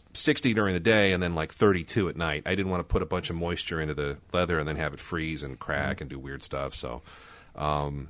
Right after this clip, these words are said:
Speaker 1: I just left it. So now I actually have some stuff coming from <laughs> Amazon tomorrow.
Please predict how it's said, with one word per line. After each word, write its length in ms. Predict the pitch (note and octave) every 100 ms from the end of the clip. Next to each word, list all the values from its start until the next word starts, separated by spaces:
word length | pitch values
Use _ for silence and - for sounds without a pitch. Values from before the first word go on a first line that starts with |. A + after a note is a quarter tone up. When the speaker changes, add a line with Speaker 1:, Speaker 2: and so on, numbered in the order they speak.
| -
Speaker 1:
I 80 | F#2
just 180 | F2+ -
left 280 | D#2+ D2+ D2+
it. 100 | C#2
So 140 | G2+
now 240 | G2 G#2+ G2+
I 80 |
actually 280 | F#2+ F#2 F2
have 160 | F2 E2+
some 140 | -
stuff 220 | D#2 E2+ -
coming 240 | E2+ D#2+
from 200 | - D#2+ -
<laughs> 160 | - -
Amazon 540 | F2+ F2+ F2+ E2+ E2
tomorrow. 640 | D#2 E2 D#2+ E2+ E2 D#2